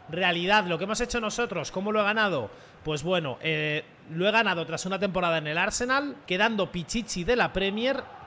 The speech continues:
Y solo he ganado la Premier, no he ganado la Champions, que decían que tienes que ganar Champions, que tienes que ganar todos los títulos posibles.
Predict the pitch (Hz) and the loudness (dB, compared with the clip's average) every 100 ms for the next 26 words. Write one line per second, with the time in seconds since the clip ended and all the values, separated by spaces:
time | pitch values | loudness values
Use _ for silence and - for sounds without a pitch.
0 | - 196 190 - 233 262 262 220 226 254 | -8 -4 -2 2 4 6 4 4 2 4
1 | 196 - 220 185 156 143 165 170 170 170 | 2 2 0 0 -2 -2 -4 -2 -2 -2
2 | 151 - 180 180 190 170 151 143 147 135 | -2 2 0 0 -4 -4 -6 -4 -6 -8
3 | 147 143 151 147 139 - 151 156 156 160 | -8 -8 -8 -6 -6 -4 -4 -4 -4 -6
4 | 135 143 147 143 143 143 160 151 151 131 | -8 -10 -8 -6 -6 -6 -6 -4 -4 -6
5 | 151 151 151 - 131 - 156 160 175 | -8 -6 -6 -8 -8 -6 -4 -4 -4